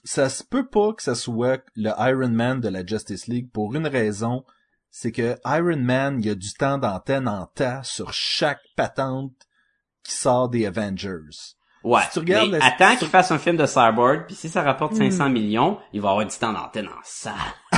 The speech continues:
Speaker 1: <laughs> Ah, je sais pas qui jouerait, euh, Cyborg, qui
Speaker 2: Mais il a
Speaker 1: pourrait
Speaker 2: été casté
Speaker 1: attirer des
Speaker 2: déjà.
Speaker 1: foules et des foules. C'est qui ?
Speaker 2: Ah, c'est, c'est un doute que je connais pas, là, mais il est dans,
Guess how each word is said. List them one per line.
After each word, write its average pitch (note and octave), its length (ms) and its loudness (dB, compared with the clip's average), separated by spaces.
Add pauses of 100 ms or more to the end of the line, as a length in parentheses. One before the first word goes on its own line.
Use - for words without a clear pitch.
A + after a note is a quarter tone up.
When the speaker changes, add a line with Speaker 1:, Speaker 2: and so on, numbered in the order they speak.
(180)
Speaker 1:
<laughs> - 1300 6 (1600)
Ah, G#2+ 1160 -4 (680)
je - 80 -20
sais C#3+ 80 -12
pas A3 100 -6 (100)
qui F#3 320 -2
jouerait, G#2 800 -2
euh, E2 40 -10
Cyborg, F#2 960 -8
qui - 120 -20
Speaker 2:
Mais F2+ 60 -12
il F#2 120 -2
a - 40 2
Speaker 1:
pourrait F#2+ 100 0
Speaker 2:
été B2+ 40 0
casté B2+ 180 0 (100)
Speaker 1:
attirer F#3+ 40 -4
des C#3+ 80 0
Speaker 2:
déjà. D#3 200 -2
Speaker 1:
foules G2 120 -8
et F2+ 60 -10
des E2 120 -12
foules. D#3+ 260 -16 (360)
C'est B2 140 -8
qui ? A3 240 -8 (680)
Speaker 2:
Ah, - 140 -20
c'est, - 320 -18
c'est F#2+ 140 -10
un F2+ 500 -6
doute A#2+ 220 -4
que A2 100 -14
je - 40 -16
connais G2+ 200 -4
pas, G2+ 200 -4
là, C#3 120 -2
mais G#2+ 120 -2
il G2 160 -2
est G2 80 -2
dans, G#2+ 360 -2